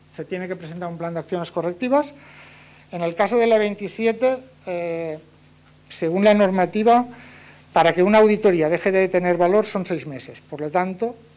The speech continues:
en el peor de los casos tendríais seis meses para presentar esa, ese plan de acciones correctivas. Nosotros solemos exigir menos porque seis meses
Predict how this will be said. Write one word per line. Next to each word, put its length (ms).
en 160
el 160
peor 420
de 120
los 160
casos 320
tendríais 400
seis 200
meses 320
para 260
presentar 460
esa, 480
ese 180
plan 220
de 60
acciones 280
correctivas. 520
Nosotros 360
solemos 320
exigir 600
menos 340
porque 240
seis 240
meses 400